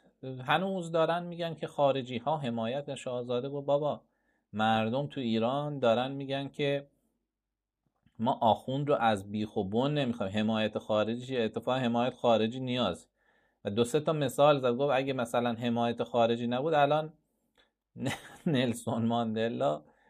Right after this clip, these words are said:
بیست تا کفن پوسونده بود. راست میگه آقا، این هر بار که اومدن، اه، یک، اه، اتحاد و یک پشتیبانی خارجی جور بشه برای مردم،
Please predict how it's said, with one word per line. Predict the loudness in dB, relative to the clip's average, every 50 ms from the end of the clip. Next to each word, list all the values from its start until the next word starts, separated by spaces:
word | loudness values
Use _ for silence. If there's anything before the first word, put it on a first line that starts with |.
| _ _
بیست | -4 -4 -4 -2 -2
تا | 0 0
کفن | 0 2 4 4 4 6 6 4 4 4
پوسونده | 0 -4 -6 -6 -6 -6 -8 -6 -6 -8
بود. | -8 -8 -6 -2
راست | 0 0 0 -2 -4 -10 -14 -12
میگه | -12 -10 -10 -8 -8
آقا، | -6 -6 -6 -6 -8 -8
این | -8 -8 -8 -8 -8
هر | -4 -2 -2 -2 0
بار | 0 2 2 2 2 2
که | -2 -4
اومدن، | -4 -4 -2 -2 0 0 2 0 0 -2 -4 -8 -14 -18 _ _ _ _ _ _ _ _ _ _ _ _ -16
اه، | -12 -10
یک، | -8 -6 -6 -4 -2 0 0 -2 -2 -6 -14 _ _ _ _ _ _ _ _ _ _ _ _ _ _ _ -14 -8
اه، | -4 -2 0 0 0 -2 -4 -6 -8 -10 -10 -10 -12 -14 -16 -18 -18 -14
اتحاد | -10 -8 -8 -8 -8 -6 -4 0 4 6 6 6 6 4
و | 2 0
یک | 0 -2 -2 -4 -4 -8 _ _ -20 -20 -20 _ _
پشتیبانی | -4 -4 -4 -4 -4 -6 -6 -4 -2 -2 -2 -2 -4 -4 -6
خارجی | -6 -2 0 2 2 2 0 -2 -4 -6
جور | -8 -6 -4 -4 -4 -2
بشه | -2 -2 -2 -2 0
برای | 0 2 2 0 0
مردم، | 0 0 0 0 0 0 0 -2 0 0 0 -2 -4 -6